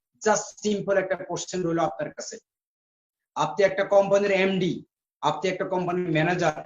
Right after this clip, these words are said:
আপনি একজন স্কুলের শিক্ষক, আপনি একজন ডাক্তার, আপনি একটা কোম্পানির ম্যানেজার অথবা সুপারভাইজার, আপনি চিন্তা করেন আপনার সেই পজিশনটা যদি চলে যায় অথবা আপনি যদি দুনিয়া থেকে মারা যান বা বিদায় নিয়ে নেন দুনিয়া থেকে,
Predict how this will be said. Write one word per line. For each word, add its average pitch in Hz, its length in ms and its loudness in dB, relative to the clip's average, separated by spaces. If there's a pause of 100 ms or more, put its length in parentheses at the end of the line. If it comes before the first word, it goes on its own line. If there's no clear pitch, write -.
(140)
আপনি 165 320 -4
একজন 170 360 -2
স্কুলের 170 280 -4
শিক্ষক, - 640 -2 (140)
আপনি 147 320 -4
একজন 156 240 0
ডাক্তার, 143 720 0 (240)
আপনি 190 760 -2 (160)
একটা 165 360 0
কোম্পানির 175 520 0
ম্যানেজার 175 500 4
অথবা 160 340 0
সুপারভাইজার, 156 680 0
আপনি 156 300 -4
চিন্তা 190 320 -2
করেন 175 280 0
আপনার 160 360 -2
সেই 185 300 -4
পজিশনটা 175 440 -4
যদি 180 280 -6
চলে 175 280 -2
যায় 143 220 0 (280)
অথবা 165 360 -2
আপনি 170 280 -6
যদি 175 160 -2
দুনিয়া 160 420 0
থেকে 180 200 -4
মারা 160 440 -2
যান 147 160 0
বা 147 160 0
বিদায় 160 480 0
নিয়ে 180 220 2
নেন 156 200 0
দুনিয়া 147 280 -2
থেকে, 135 300 -10